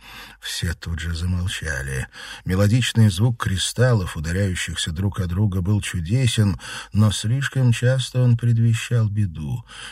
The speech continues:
Катерина уже успела не раз в этом убедиться. «Кто-то желает поговорить со мной», — нахмурился повелитель кукол. «Кто бы это мог быть?» Старик поднялся с кресла и, опираясь на трость, медленно заковылял к мерцающему зеркалу.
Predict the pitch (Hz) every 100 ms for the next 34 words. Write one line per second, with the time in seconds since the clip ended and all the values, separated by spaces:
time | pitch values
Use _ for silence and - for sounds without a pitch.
0 | - 80 - 87 90 87 85 85 80 -
1 | - 92 92 87 78 76 80 - 87 82
2 | 87 87 92 101 92 65 - - - _
3 | - - - - 120 185 - 214 208 196
4 | 170 165 170 - - 160 165 185 160 147
5 | 143 143 - - 135 123 117 110 90 -
6 | - - 110 107 95 90 78 71 - -
7 | 90 82 78 - 82 - 85 - 69 -
8 | - - - 123 101 113 - 110 101 95
9 | 73 80 113 - _ - - - - -
10 | - - - - 87 85 160 - 123 95
11 | 85 135 120 85 - - 117 151 - 156
12 | 156 131 - - - - 123 127 160 165
13 | 139 113 120 113 139 160 - - 104 147
14 | 131 131 127 117 113 101 95 107 117 110
15 | 87 95 90 - 95 87 - - 85 80
16 | 69 64 60 73 67 64